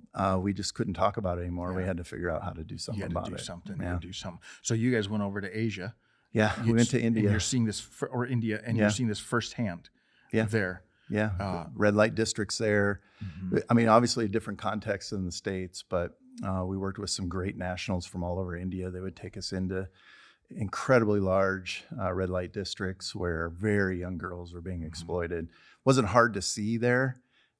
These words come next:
Speaker 1: but figuring out what to do about it in that context was, you know, obviously unique to how we would engage it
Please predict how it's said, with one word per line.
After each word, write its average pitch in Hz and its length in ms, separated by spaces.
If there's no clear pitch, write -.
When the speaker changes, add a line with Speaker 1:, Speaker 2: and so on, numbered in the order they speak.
Speaker 1:
but 107 340
figuring 113 360
out 104 160
what 104 140
to 110 80
do 101 180
about 104 280
it 110 120
in 98 120
that 95 200
context 117 680
was, 92 420
you 107 120
know, 85 100
obviously 101 400
unique 110 480
to 101 200
how 95 300
we 92 160
would 90 140
engage 87 360
it 85 120